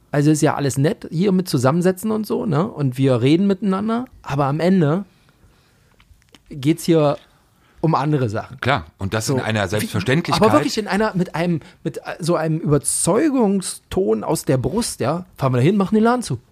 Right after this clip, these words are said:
Speaker 1: So, und du weißt ja, was den Laden zumachen heißt. Also da fährt man nicht hin, klingelt und fragt, "Guten Tag, dürfen wir das Schild abschrauben?" Äh, sondern das funktioniert halt anders. Und das war mal so ein ganz kurzer Moment, wie so ein, wie so ein Lichtblitz, wo man gesehen hat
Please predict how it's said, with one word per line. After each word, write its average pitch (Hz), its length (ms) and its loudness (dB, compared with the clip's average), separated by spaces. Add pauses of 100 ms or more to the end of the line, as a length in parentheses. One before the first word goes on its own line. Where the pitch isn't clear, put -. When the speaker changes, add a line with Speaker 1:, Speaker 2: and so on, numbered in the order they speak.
(320)
Speaker 1:
So, 156 160 4
und 135 140 2
du 123 40 -2
weißt 175 180 2
ja, 131 80 2
was 117 160 -4 (380)
den 139 120 4
Laden 131 240 2
zumachen 127 420 2
heißt. - 340 -8 (320)
Also 120 240 -2 (180)
da 120 80 -2
fährt 147 240 0
man 160 80 0
nicht 143 120 -2
hin, 180 140 4
klingelt 175 360 2
und 151 100 -2
fragt, 147 300 0 (340)
"Guten 208 160 -4
Tag, 165 220 -2
dürfen 139 200 0
wir 139 100 2
das 123 100 4
Schild 175 220 4
abschrauben?" 127 480 -4 (420)
Äh, 131 340 4 (160)
sondern 131 300 4
das 123 120 0
funktioniert 139 440 2
halt - 160 -4
anders. 139 340 -4 (540)
Und 135 160 -4
das 147 160 -2
war 175 120 2
mal 180 160 4
so 156 80 2
ein 139 120 0
ganz 202 380 -2
kurzer 190 280 -2
Moment, 160 400 2
wie 180 80 0
so 170 120 0
ein, 139 280 4
wie 165 80 0
so 160 100 0
ein 131 300 2
Lichtblitz, 147 840 -2
wo 160 80 0
man 160 160 0
gesehen 143 360 0
hat - 240 -4